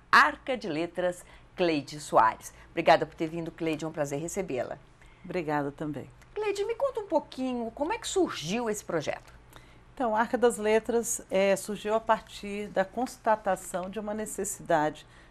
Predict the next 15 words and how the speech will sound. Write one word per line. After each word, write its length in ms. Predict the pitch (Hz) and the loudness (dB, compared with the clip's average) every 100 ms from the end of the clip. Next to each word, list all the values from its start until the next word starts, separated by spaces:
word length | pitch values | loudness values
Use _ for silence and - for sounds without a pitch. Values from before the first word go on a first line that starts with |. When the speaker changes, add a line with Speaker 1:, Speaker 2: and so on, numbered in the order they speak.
| - - | -18 -6
Speaker 2:
do 100 | 226 | -6
campo 580 | - 214 214 233 285 277 | 4 6 6 4 -6 -8
de 180 | 208 240 | -10 -8
ter 200 | - 208 | -4 -4
uma, 360 | 202 196 175 | -2 -2 -2
uma 180 | - 175 | -4 -10
política 720 | 170 185 170 208 208 - 165 | -8 -8 -6 -6 -8 -6 -6
de 160 | 147 160 | -4 -6
livros 600 | 156 165 185 151 151 139 | -6 -4 -4 -4 -8 -6
e 40 | |
leitura, 640 | 151 147 - 135 147 170 - - - - - | -2 -2 -4 -4 -2 -2 -6 -20 -20 -20 -8
uma 100 | 147 | -8
política 400 | 147 180 220 - | -4 -2 -2 -4
de 140 | 170 190 | -8 -4
bibliotecas 840 | 214 185 175 180 160 170 202 - | -2 -2 -2 0 -2 -2 -6 -10